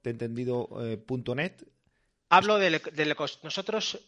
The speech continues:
Speaker 2: desarrollamos en, con tecnología, sobre todo, de, de punto net, ¿vale? Es un framework de desarrollo, de programación, que, eh, lo que proporciona son escenarios muy favorables para interconectar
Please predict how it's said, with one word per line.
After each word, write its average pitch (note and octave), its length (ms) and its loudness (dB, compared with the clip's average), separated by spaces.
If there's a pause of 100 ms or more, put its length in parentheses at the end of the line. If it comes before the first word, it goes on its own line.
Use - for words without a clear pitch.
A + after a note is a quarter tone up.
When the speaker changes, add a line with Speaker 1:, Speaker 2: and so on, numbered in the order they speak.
Speaker 2:
desarrollamos D#3+ 680 2
en, C3 540 -6
con C3+ 180 -8
tecnología, C3 540 0
sobre A#2 240 -8
todo, A2+ 480 -4
de, G#2+ 580 -14
de A2 80 -20
punto C#3 320 -4
net, G#3 360 0
¿vale? C3+ 180 -2
Es - 100 -8
un A#2+ 140 -14
framework B2+ 400 -6
de B2 80 -2
desarrollo, B2 480 0
de B2+ 80 0
programación, A#2+ 840 -2 (720)
que, E3+ 300 6 (580)
eh, C#3+ 160 -2
lo C#3 120 -4
que C#3 100 -4
proporciona F3 1000 2
son E3 600 -2
escenarios C#3+ 480 0
muy D3 140 -4
favorables E3 580 4
para C#3 260 4
interconectar C3 1080 0